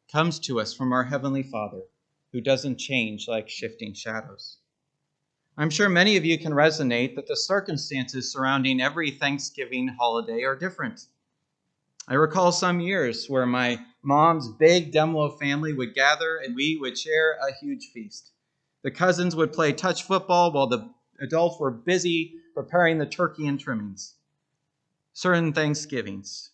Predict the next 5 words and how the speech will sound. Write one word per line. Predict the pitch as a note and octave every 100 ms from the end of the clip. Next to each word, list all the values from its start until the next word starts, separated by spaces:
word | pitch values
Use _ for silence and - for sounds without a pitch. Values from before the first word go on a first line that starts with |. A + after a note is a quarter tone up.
| _ -
it's | B2+ -
easy | D3 D#3+ - G2 F#2 _ _ _ _
to | A#2
express | A2+ - F#2 -
gratitude. | - G2 F#2+ - -